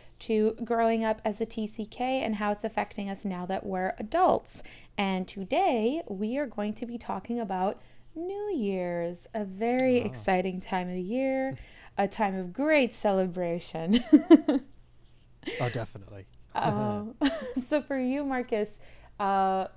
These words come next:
Speaker 1: you personally, is New Year's a big deal for you?
Speaker 2: I enjoy it. I think it's interesting. I think last year, yeah, I ended up seeing it, it, 'cause it, it been in, being in Britain. I went to see a pantomime, and then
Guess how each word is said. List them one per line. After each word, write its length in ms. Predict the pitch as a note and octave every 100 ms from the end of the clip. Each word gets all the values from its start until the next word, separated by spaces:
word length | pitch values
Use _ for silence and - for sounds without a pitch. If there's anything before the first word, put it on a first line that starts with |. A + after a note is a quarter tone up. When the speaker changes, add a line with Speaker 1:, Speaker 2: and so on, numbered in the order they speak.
| -
Speaker 1:
you 180 | A3 B3
personally, 840 | - A3+ G#3 - F#3 E3+ - -
is 140 | - G#3
New 160 | G#3
Year's 220 | G3+ G3+ G3
a 60 |
big 180 | G3+ F#3
deal 200 | G#3 G#3
for 140 | G#3
you? 320 | A3+ A3 A3+ A3 - - - - - - - - _ _ - - - C3 G3+
Speaker 2:
I 340 | G3 G#3 G#3
enjoy 440 | F3+ D#3 B2 A#2+ A2+
it. 60 | -
I 60 |
think 160 | A2+ A#2+
it's 100 | A#2
interesting. 340 | A2 B2 A#2+
I 40 | A#2
think 140 | A3
last 580 | C#3+ F#3 G#3 - - -
year, 420 | E3+ F3 D#3+ C3+ - _ _ _ _ _
yeah, 260 | - G3 C#3+
I 40 | C3
ended 180 | G#3
up 80 | F#3+
seeing 220 | - F3+ F3
it, 120 | E3+
it, 120 | D#3+ D#3
'cause 160 | A#2
it, 100 | C#3 -
it 160 | C3+
been 120 | D3+
in, 140 | B2+ A2 _ -
being 180 | B2+ A2
in 80 |
Britain. 200 | G#2 A#2+
I 40 | A2
went 160 | C3
to 60 | D3+
see 100 | D3
a 20 |
pantomime, 760 | - - D#3+ - A2+ G2 G2+ A2
and 140 | A2
then 260 | B2+ A#2